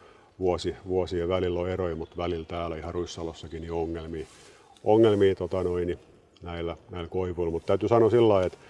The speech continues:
niin kuin ehkä muistat omistakin tutkimuksista, niin se, se mun mielestä, mikä meillä oli sellainen mielenkiintoinen havainto, oli se, että,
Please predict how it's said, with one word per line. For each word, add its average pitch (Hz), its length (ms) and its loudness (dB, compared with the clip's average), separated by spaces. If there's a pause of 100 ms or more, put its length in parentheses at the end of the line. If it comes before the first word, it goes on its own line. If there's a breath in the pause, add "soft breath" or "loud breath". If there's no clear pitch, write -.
(520 loud breath)
niin 90 160 0
kuin 87 100 0
ehkä 98 180 -2
muistat 95 380 2
omistakin 92 440 -2
tutkimuksista, 87 880 -4 (100)
niin 80 100 -8
se, 87 140 -4 (140)
se 87 120 -4
mun 90 180 -2
mielestä, 85 260 -6
mikä 87 180 -8
meillä 90 260 -2
oli 85 120 -4
sellainen 87 360 -8
mielenkiintoinen 85 680 -4
havainto, 87 440 -6
oli 85 160 -6
se, 92 220 -4
että, - 280 -10